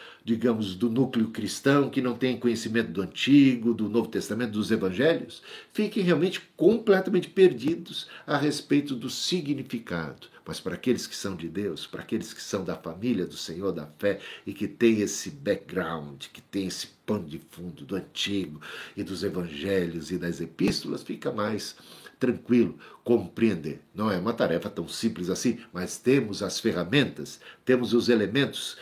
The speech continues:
que nos ajudam a entender exatamente o que essa mensagem quer nos comunicar. É um livro aberto e não um livro fechado. É um livro de, de revelação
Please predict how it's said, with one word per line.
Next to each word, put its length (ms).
que 200
nos 340
ajudam 480
a 40
entender 480
exatamente 720
o 80
que 160
essa 200
mensagem 580
quer 300
nos 720
comunicar. 1500
É 420
um 300
livro 600
aberto 880
e 140
não 240
um 40
livro 220
fechado. 560
É 140
um 120
livro 320
de, 600
de 120
revelação 680